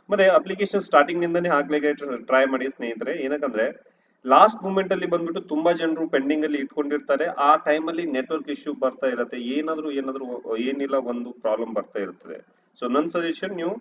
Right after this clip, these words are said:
ಆದಷ್ಟು ಸ್ಟಾರ್ಟಿಂಗ್ ಡೇಸ್ ಅಲ್ಲೇ ಅಪ್ಲಿಕೇಶನ್ ನ ಹಾಕಿ. ನೆಕ್ಸ್ಟ್ ಬಿ ಎಂ ಟಿ ಸಿ ನಿರ್ವಾಹಕರ ನೇಮಕಾತಿ ವಿಧಾನ ಹೇಗಿರುತ್ತೆ? ಓಕೆ, ಅಪ್ಲಿಕೇಶನ್ ಎಲ್ಲ ಹಾಕಿದ ಆದ ನಂತರ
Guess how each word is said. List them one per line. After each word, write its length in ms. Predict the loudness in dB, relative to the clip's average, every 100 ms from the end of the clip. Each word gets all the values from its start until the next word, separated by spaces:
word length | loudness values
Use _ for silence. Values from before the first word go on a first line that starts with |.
| -12 _ _ 0
ಆದಷ್ಟು 580 | 2 2 -2 -10 -10 -12
ಸ್ಟಾರ್ಟಿಂಗ್ 440 | 4 4 4 0
ಡೇಸ್ 180 | -2 0
ಅಲ್ಲೇ 160 | 0 0
ಅಪ್ಲಿಕೇಶನ್ 540 | -2 -6 -10 -8 -10
ನ 40 |
ಹಾಕಿ. 400 | -10 -10 -12 -14 -20 _ _ _ _ _ _ _ _ _ _ _ _ _ _ _ _ _ _ _ _ _ _ _ _ _ 4
ನೆಕ್ಸ್ಟ್ 240 | 4 4
ಬಿ 240 | -2 0 2
ಎಂ 200 | 2 2
ಟಿ 100 | -2
ಸಿ 140 | -4
ನಿರ್ವಾಹಕರ 880 | 0 0 6 6 6 2 6 6 6 4
ನೇಮಕಾತಿ 480 | 0 0 -2 -2
ವಿಧಾನ 360 | -2 2 4 4
ಹೇಗಿರುತ್ತೆ? 800 | 2 0 -2 -4 -4 -6 -6 -4 -6 _ _ _ _ -8
ಓಕೆ, 140 | -4 -2
ಅಪ್ಲಿಕೇಶನ್ 720 | -4 -6 -6 -6 -4 -4 -2
ಎಲ್ಲ 160 | 0
ಹಾಕಿದ 400 | 2 2 -2 -8
ಆದ 260 | -2 2 2 0
ನಂತರ 380 | -4 -4 -4